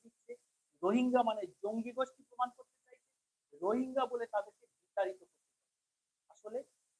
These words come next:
এই কেন্দ্রের যে সরকার, এই ভারতীয় জনতা পার্টি, তারা চায় এই দেশ থেকে মুসলমানরা চলে যাক।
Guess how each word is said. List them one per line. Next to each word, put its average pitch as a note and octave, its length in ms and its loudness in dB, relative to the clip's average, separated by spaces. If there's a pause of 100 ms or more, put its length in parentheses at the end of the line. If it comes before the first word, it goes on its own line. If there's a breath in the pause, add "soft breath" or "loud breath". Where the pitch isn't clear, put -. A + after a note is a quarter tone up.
(460)
এই A#3+ 200 2 (240)
কেন্দ্রের F3+ 480 -8
যে F#3+ 100 -14
সরকার, G#3 500 -2 (540)
এই D4 60 -20
ভারতীয় A3 420 -10
জনতা E3 400 -16
পার্টি, E3 260 -10 (500)
তারা F3 260 4 (160)
চায় F#3+ 260 4 (400)
এই A#3+ 220 -2
দেশ A3 220 0 (120)
থেকে A3+ 200 -14 (180)
মুসলমানরা A#3 800 -8 (140)
চলে D#3 280 -6
যাক। F3+ 400 12